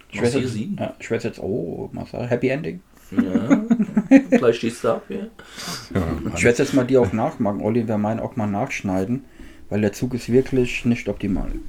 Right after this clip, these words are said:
Speaker 3: Okay, meine ist echt top. Also wirklich sehr guter Zug,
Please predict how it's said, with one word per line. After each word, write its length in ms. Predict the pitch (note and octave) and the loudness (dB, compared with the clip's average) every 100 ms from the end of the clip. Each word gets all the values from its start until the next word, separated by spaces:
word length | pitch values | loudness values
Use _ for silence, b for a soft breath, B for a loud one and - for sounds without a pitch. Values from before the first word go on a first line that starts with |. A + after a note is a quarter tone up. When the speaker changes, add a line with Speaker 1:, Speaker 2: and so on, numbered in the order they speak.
| - | -2
Speaker 3:
Okay, 180 | - F#2+ | -2 -2
meine 300 | A2+ F#2+ G#2+ | -2 0 -2
ist 120 | - | -4
echt 220 | G2+ - - | -6 -8 -4
top. 200 | C#3 - - - - | -4 -4 -8 -10 -10
Also 300 | - F#2+ F#2+ F2+ | -8 -2 0 0
wirklich 260 | - G2 | 0 0
sehr 340 | - - A#2+ D3+ | -2 0 2 2
guter 340 | C3 B2+ A2+ | 0 0 0
Zug, 360 | - B2 A#2+ | 0 0 0